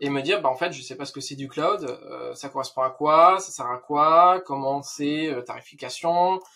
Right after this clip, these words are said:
pour quels besoins, comment ça se passe au niveau des sauvegardes, et cetera. C'est vraiment des questions qui se posent de plus en plus.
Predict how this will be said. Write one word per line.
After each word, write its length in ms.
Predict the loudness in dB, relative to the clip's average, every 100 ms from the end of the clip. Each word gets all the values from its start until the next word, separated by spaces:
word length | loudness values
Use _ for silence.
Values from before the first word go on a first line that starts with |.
| _ _
pour 120 | -16
quels 220 | -10 -10
besoins, 720 | -4 -4 2 4 8 8 8 4
comment 160 | -2
ça 100 | -12
se 60 | -14
passe 200 | -14 -12
au 40 |
niveau 160 | -10 -10
des 80 | -10
sauvegardes, 340 | -10 -10 -10
et 40 |
cetera. 340 | -12 -10 -8 -8
C'est 140 | -10
vraiment 340 | -8 0 2 0
des 120 | -8
questions 320 | -10 -10 -12
qui 120 | -14
se 100 | -14
posent 220 | -10 -10
de 80 | -10
plus 240 | -12 -8 -6
en 80 |
plus. 320 | -6 -12 -12